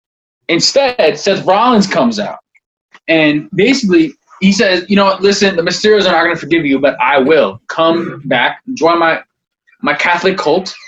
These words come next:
Come <laughs> join me. Let's be the Friday Night Messiah, I guess." And Dominic does come out afterwards. He starts attacking Seth Rollins back and forth. Murphy pushes Dominic out of the way. He starts trying to beat up Rollins.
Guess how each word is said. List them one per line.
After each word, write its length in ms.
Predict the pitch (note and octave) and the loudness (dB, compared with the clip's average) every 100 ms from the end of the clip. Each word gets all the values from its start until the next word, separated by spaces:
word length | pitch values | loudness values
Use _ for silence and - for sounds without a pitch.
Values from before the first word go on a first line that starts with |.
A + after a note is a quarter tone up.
| - - | -20 -4
Come 160 | G3 G3 | 0 0
<laughs> 120 | D3 | 2
join 220 | F#3+ G#3 | 4 4
me. 220 | G3 G#3 | 4 2
Let's 400 | F#3 E3+ F3+ - - - _ | 2 -2 -2 -8 -18 -20 _
be 280 | E3+ F#3+ F#3+ | 0 0 0
the 140 | D#3+ D#3 | 0 0
Friday 380 | - E3+ F3+ | 0 0 2
Night 200 | F3+ F3+ | 0 -2
Messiah, 440 | D#3+ D#3+ F3 F3+ C#3 | -2 -2 0 2 2
I 120 | A#2+ | 0
guess." 380 | A#2+ C#3+ - - _ _ _ _ - | 0 -4 -4 -16 _ _ _ _ -4
And 280 | D3+ D3+ C#3+ | 0 0 0
Dominic 560 | F3 B3 A3 - D#3+ | 0 2 2 0 -4
does 260 | D3+ F3+ G#3 | 0 2 2
come 220 | - F3 | 0 0
out 120 | D3+ | 2
afterwards. 440 | C3 C3 C#3 B2+ B2 | 2 0 -2 -4 -4
He 80 | D3 | -2
starts 240 | D#3+ D3 | -2 -2
attacking 480 | C#3+ G#3+ A3 A3 F3+ | -4 -2 0 0 0
Seth 220 | E3+ C#3 | 0 -2
Rollins 420 | C3+ A#2+ A2+ A2 | 0 0 -2 -4
back 240 | - E3 F#3+ | 0 0 2
and 140 | G3+ | 0
forth. 320 | - C#3 B2 A#2+ _ _ - | 2 0 0 -4 _ _ -4
Murphy 460 | D#3 A#3+ A#3+ G3+ | 0 2 2 0
pushes 640 | - - C4+ A#3+ G3+ F3 - _ _ - | 0 -2 0 0 -2 -2 -12 _ _ -2
Dominic 380 | D#3+ D#3 D#3 | 0 2 0
out 160 | C3 C#3 | 0 -2
of 60 | C#3+ | -2
the 60 | |
way. 300 | B2 A#2+ A2+ - _ | -2 -2 -4 -10 _
He 200 | - A#3+ | 0 0
starts 320 | B3+ G3+ F3+ | 2 2 0
trying 180 | - F3+ | 0 0
to 80 | D#3 | 0
beat 160 | D3 C#3+ | 0 0
up 120 | B2 | 2
Rollins. 540 | B2 A#2 A2+ A2 - | 0 -2 -2 -6 -10